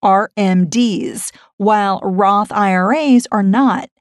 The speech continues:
I thought all Roth accounts were exempt from R M Ds. What have I missed?" Ray, thanks so much for being a loyal podcast listener and for this great question. Today, we're going to cover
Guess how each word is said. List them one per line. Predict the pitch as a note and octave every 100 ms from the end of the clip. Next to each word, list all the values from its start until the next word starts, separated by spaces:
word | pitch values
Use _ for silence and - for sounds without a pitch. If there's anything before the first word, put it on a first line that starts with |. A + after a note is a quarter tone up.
| - - - -
I | E4+
thought | - G#4+ G4+ -
all | D4 D#4+ D#4
Roth | C4 A3+ A3
accounts | G3 G#3 F#3+ G3 -
were | G3+ -
exempt | G#3 G#3 D#4 G4 G#4+
from | C4 A3
R | - F#3
M | F#3 F3+
Ds. | F#3+ C3+ - - - _ -
What | F#3 F3+ F3+
have | G3 A3+
I | B3+ C#4+
missed?" | F#4 G4+ G3 - - - _ _ _ _ _ _ _ _ -
Ray, | A3+ A#3+ A#3
thanks | - C4 B3
so | - B3
much | G#3 G3 -
for | G3+
being | G3+ G3+ G3
a | - G3+
loyal | G3+ G#3+ A#3 A#3
podcast | A#3 B3 A#3 A#3+ G3+ F#3
listener | G#3 G3+ - G#3+ -
and | A#3+ B3
for | C4
this | C4 -
great | A#3 -
question. | - C4 C#4+ - - - - _ - -
Today, | - F4 F4 C4 B3+
we're | G#3+ G3 G#3+ C4+
going | B3+ D4+ E4
to | D#4
cover | F4+ D4+ A3